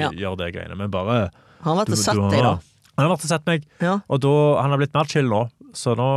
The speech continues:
Speaker 2: nå koser han seg. Han ler, og han, han gir sjelden feedback. Men han ler, han, han, men han er ikke så veldig stand-up, han er ikke så veldig humormann.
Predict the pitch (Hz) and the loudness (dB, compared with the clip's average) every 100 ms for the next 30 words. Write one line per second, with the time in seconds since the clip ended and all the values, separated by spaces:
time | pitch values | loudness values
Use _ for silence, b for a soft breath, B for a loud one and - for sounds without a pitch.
0 | 139 139 147 180 123 107 107 107 156 113 | 2 0 0 -2 -4 -2 -4 -4 -2 0
1 | 113 120 101 98 101 104 b b b b | 0 -2 -2 -2 -6 -10 b b b b
2 | - 120 113 117 110 110 117 92 139 - | -6 -4 0 0 0 -2 -4 -4 -4 -2
3 | 107 120 - - - - _ - 127 175 | -2 -2 -6 -8 -18 -20 _ -8 -2 0
4 | 180 110 107 101 95 95 98 104 117 107 | 2 2 2 0 -2 -2 -2 -2 -4 -6
5 | 110 107 107 101 107 123 123 120 117 - | -6 -6 -6 -4 -2 -2 -4 -6 -8 -8
6 | 113 127 104 104 - 95 107 110 98 85 | -4 -4 -2 -4 -4 -4 -4 -4 -4 -4
7 | 92 120 104 101 92 87 95 104 101 87 | -6 -6 -4 -4 -4 -6 -6 -6 -6 -8